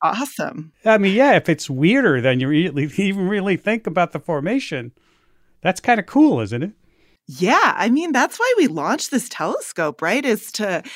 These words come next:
Speaker 1: explore the wild, weird universe that we have out there and to discover completely new kinds of objects and things that we didn't expect. You know, if we launched this telescope and then it just confirmed everything that we thought we knew,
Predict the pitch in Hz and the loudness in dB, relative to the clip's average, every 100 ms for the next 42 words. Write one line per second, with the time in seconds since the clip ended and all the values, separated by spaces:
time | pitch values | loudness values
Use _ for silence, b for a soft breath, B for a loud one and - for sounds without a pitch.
0 | B B 202 185 - - 170 190 247 285 | B B -6 -6 -12 -16 -4 0 2 2
1 | 185 175 165 - - - 151 151 170 185 | 2 2 2 -2 -10 -18 -10 0 2 2
2 | 214 196 147 165 190 196 165 139 151 190 | 2 0 -4 -2 0 0 -2 -8 -6 -2
3 | 277 214 143 - 165 170 156 165 208 208 | -2 -2 -6 -6 -8 -6 -4 -2 -2 -2
4 | 135 - 147 151 170 170 185 180 180 - | -4 -6 -4 -4 -4 -8 -8 -10 -10 -6
5 | 190 214 190 180 B B B - 180 - | -4 -2 -4 -6 B B B -8 -6 0
6 | 240 - 240 214 170 202 226 - 185 190 | 0 0 0 0 0 0 -2 -4 -6 -6
7 | 185 170 - 139 190 233 - - - 175 | -6 -12 -8 -8 -6 -8 -8 -14 -12 -10
8 | 160 - 214 220 180 170 165 214 156 120 | -8 -4 -2 -2 -6 -6 -4 -2 -2 -8
9 | - - 214 - - 202 208 196 190 226 | -16 -10 -8 -8 -6 -2 0 0 0 -2
10 | 202 B B B B - 160 180 277 - | -2 B B B B -8 -2 0 -2 -4
11 | - 214 - - 180 247 - 156 - 165 | -4 -4 -4 -6 -4 -4 -4 -4 -4 -6
12 | 175 185 196 - - - 180 - 156 175 | -4 -4 -4 -8 -12 -10 -10 -6 -4 0
13 | 220 220 - 170 190 208 202 190 147 165 | 0 0 -4 -6 -6 -4 -4 -4 -6 -6
14 | - 151 - 165 147 143 226 | -2 -2 -2 -4 -4 -2 -2